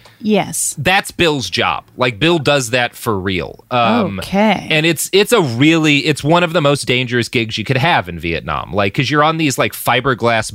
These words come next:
Speaker 2: boats that are basically big moving targets that have no armor on them. <laughs> So it's, it's,
Speaker 1: Hmm.
Speaker 2: it's a bad, it's a dangerous gig.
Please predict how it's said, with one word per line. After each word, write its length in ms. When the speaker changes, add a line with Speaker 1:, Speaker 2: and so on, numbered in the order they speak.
Speaker 2:
boats 420
that 140
are 100
basically 640
big 260
moving 420
targets 460
that 140
have 180
no 280
armor 380
on 200
them. 260
<laughs> 80
So 300
it's, 200
it's, 240
Speaker 1:
Hmm. 280
Speaker 2:
it's 220
a 100
bad, 480
it's 200
a 80
dangerous 720
gig. 420